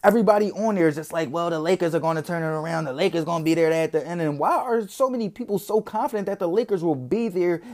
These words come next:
as a contender at the end of the season? I just don't see it. You feel what I'm saying? Because at, at the end of the day, like I said before, to me, the biggest factor is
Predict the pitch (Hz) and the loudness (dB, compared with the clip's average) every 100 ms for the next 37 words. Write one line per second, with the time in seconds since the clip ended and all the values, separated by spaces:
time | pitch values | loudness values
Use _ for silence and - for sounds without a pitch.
0 | - 180 165 175 165 233 240 196 196 202 | -4 -2 -2 -4 -4 -4 -2 -2 -4 -8
1 | 180 240 247 240 320 440 151 101 - 269 | -8 -6 -6 -6 -4 -4 -4 -6 -8 -6
2 | 302 - 294 294 - 453 659 - _ _ | -6 -6 -6 -8 -10 -6 -6 -8 _ _
3 | _ _ _ 277 339 349 339 339 349 349 | _ _ _ -6 0 -2 -2 -4 -6 -6
4 | 330 277 220 - 311 311 - _ - _ | -8 -6 0 4 6 4 2 _ -20 _
5 | - 254 269 311 277 233 269 339 240 - | -2 0 2 2 0 0 0 0 -2 -6
6 | _ _ _ _ 214 233 226 220 254 226 | _ _ _ _ 0 4 2 4 4 4
7 | 233 262 180 107 - - 208 277 220 156 | 0 6 6 4 -8 -4 -2 2 2 2
8 | 233 240 - 254 247 214 190 214 170 | 0 -2 0 -2 2 0 6 4 4